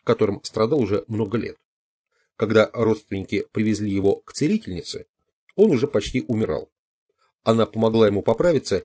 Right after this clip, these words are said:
и он безумно влюбился в красивую молодую индианку, а затем женился на ней.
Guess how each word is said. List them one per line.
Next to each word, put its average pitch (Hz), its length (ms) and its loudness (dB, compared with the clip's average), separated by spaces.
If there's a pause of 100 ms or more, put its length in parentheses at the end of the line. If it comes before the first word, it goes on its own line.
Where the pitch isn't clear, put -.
(120)
и 135 160 -8
он 175 200 0
безумно 127 440 -2
влюбился 120 500 -2
в - 60 -14
красивую 117 480 0
молодую 107 500 0
индианку, 113 560 0 (260)
а 107 200 0
затем 151 440 0
женился 120 500 -6
на 85 100 -6
ней. 85 200 -14